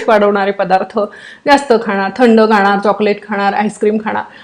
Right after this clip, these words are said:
तर ह्यामुळे त्यांच्यामध्ये, अ, पटकन, अ, कफ तयार होण्याची प्रवृत्ती होते आणि खोकला हा बरा होत नाही लहान मुलांमध्ये. बऱ्याच वेळा असं दिसतं की ओला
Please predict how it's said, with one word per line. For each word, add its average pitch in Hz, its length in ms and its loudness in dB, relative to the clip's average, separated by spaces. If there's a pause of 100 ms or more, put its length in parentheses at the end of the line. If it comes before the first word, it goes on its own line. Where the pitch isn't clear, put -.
(220)
तर 285 60 4
ह्यामुळे 262 540 6
त्यांच्यामध्ये, 240 640 0 (340)
अ, 254 60 -6 (640)
पटकन, 311 500 4
अ, 233 340 2
कफ 226 380 0 (340)
तयार 214 180 4
होण्याची 214 440 -4
प्रवृत्ती 214 520 2
होते 202 260 2
आणि 262 420 2 (160)
खोकला 226 560 4 (300)
हा 294 120 2
बरा 226 260 6
होत 240 280 6
नाही 190 180 -2
लहान 202 200 0
मुलांमध्ये. 202 480 -2
बऱ्याच 202 320 0
वेळा 226 140 4
असं 220 280 0
दिसतं 262 300 -2
की 233 180 -4
ओला 233 300 6